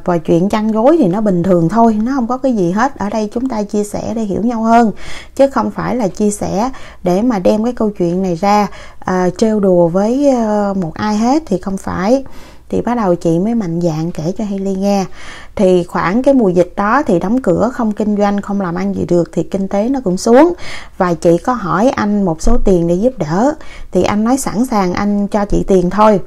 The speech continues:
Hai người nói chuyện với nhau, trò chuyện với nhau thì, à, chị cảm thấy rất là hợp với anh và anh cũng rất là hợp với chị.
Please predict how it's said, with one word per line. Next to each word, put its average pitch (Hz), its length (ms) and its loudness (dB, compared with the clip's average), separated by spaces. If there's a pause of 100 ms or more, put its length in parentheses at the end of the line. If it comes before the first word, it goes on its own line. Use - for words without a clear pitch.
(320)
Hai 240 220 0
người 202 240 6
nói 233 160 4
chuyện 185 280 4
với 240 100 2
nhau, 220 260 0
trò 180 220 0
chuyện 165 320 0
với 233 120 0
nhau 214 340 0
thì, 170 260 2 (320)
à, 170 260 0
chị 160 260 4
cảm 196 200 0
thấy 294 160 2
rất 415 160 2
là 247 80 4
hợp 175 340 2
với 269 100 8
anh 220 240 2
và 180 100 -2
anh 214 240 2
cũng 196 200 0
rất 427 160 0
là 294 60 4
hợp 185 300 2
với 262 100 6
chị. 190 320 6